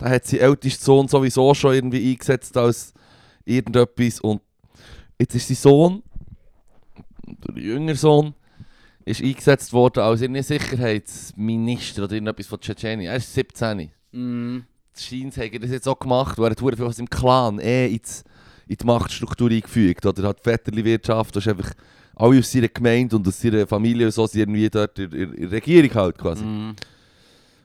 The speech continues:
Speaker 1: Und sein Sohn <laughs> ist jetzt ein Arschloch, so wie er auch.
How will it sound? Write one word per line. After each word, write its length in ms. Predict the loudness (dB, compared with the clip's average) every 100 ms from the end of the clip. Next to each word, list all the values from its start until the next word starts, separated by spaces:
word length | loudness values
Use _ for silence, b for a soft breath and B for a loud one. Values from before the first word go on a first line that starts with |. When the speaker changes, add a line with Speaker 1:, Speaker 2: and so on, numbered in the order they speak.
| _
Speaker 1:
Und 600 | 2 6 6 2 -4 -12 _ _ _ _
sein 160 | -8 -4
Sohn 480 | 2 4 4 2 -2 -8 -10
<laughs> 240 | -14 -12
ist 180 | -6 -4
jetzt 380 | -6 -8 -14 -8 4
ein 240 | 8 8
Arschloch, 600 | 8 4 2 0 0 0 -6 b b b b b 4
so 160 | 4
wie 40 | 6
er 160 | 6
auch. 200 | 4 2